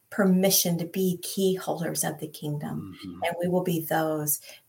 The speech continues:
Speaker 1: who powerfully advance your kingdom unashamedly advance your kingdom, and we would be mindful of how we're using this power you've given us.
Speaker 2: Mm-hmm.
Speaker 1: In Jesus' name,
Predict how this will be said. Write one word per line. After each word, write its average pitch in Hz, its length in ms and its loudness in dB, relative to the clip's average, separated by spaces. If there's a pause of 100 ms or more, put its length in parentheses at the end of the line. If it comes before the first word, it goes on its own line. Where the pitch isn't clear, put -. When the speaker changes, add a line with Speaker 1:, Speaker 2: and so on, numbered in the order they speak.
Speaker 1:
who 170 260 2
powerfully 170 1120 4 (360)
advance 151 920 2 (140)
your 160 260 -2
kingdom 151 680 -4
unashamedly 170 920 4 (320)
advance 160 720 2
your 165 200 0
kingdom, 160 560 -8 (260)
and 180 100 6
we 185 120 8
would 185 140 4
be 175 100 2
mindful 170 920 2 (200)
of 170 120 0
how 160 220 0
we're 147 120 -4
using 147 400 -4
this 135 220 -6
power 156 300 -8
you've 160 240 -14
given - 240 -16
us. - 160 -12 (160)
Speaker 2:
Mm-hmm. - 200 -20 (100)
Speaker 1:
In 185 160 4
Jesus' - 580 -2
name, - 180 -14